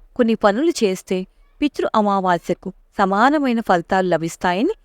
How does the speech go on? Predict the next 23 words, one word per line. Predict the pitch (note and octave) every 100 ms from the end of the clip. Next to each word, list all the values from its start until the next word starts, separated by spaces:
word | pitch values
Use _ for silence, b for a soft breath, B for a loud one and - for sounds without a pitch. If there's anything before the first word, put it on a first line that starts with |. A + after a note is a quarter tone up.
| _ _ -
జ్యోతిష్య | F3+ C4+ G4+ A4+ D4+
శాస్త్ర | B3+ A3 G3+ G3+
నిపుణులు | F#3 F3 G3 F#3
చెబుతున్నారు. | D#4 F#4+ D4+ A#3 F3+ E3 D#3 - _ _ _ G#4+
ఈ | A4
రోజున | F4+ E4 D4 C#4+ - _ _ _
కొన్ని | D4 C#4+
ప్రత్యేకమైన | - A#3+ - D#4+ F4+ F4+ C#4 C4 A#3
పనులు | - G3 G#3+ -
చేస్తే | F#3 F3+ - F3 - _ _ _
పితృదోషం, | C#4+ - F4+ B3+ A3 - A3+ G#3+ _ _ -
కాలసర్పదోషం | G#3 A#3 B3+ C#4+ - B3+ G#3+ - F#3+
నుండి | F3 E3+ A3+ E4+ _
బయటపడవచ్చు | G#3 A#3 A3+ F#3+ F3 E3 E3 - -
అంటున్నారు. | E4 D4 F#3 E3 D#3+ D#3 _ _ _ _
ఈ | D#4 E4
ఏడు | E4 F4+ D#4 - _ -
ఆషాఢ | G3 A3 C#4+ E4 F#4
అమావాస్య | G#3+ G#3 G3 F#3+ C#4+
ఎప్పుడు | D#4+ - F#3
వస్తుంది, | F3 E3+ - E3+ D#3 D#3+ - _ _ _ _ _ _ _ _ _
ఆ | A#3 A#3+
రోజున | A#3+ C#4 C#4+ A3+